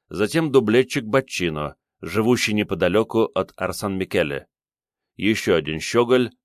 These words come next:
вечно одетый в чёрное, молодой человек из хорошей, даже превосходной семьи.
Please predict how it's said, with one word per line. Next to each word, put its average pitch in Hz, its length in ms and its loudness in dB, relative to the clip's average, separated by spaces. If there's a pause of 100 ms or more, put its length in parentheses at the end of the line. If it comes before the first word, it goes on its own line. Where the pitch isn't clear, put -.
(100)
вечно 95 440 0
одетый 90 320 -2
в - 100 -12
чёрное, 92 580 -4 (420)
молодой 135 440 2
человек 113 480 4
из 104 100 -2
хорошей, 113 680 0 (180)
даже 143 280 0
превосходной 98 720 2
семьи. 85 460 -4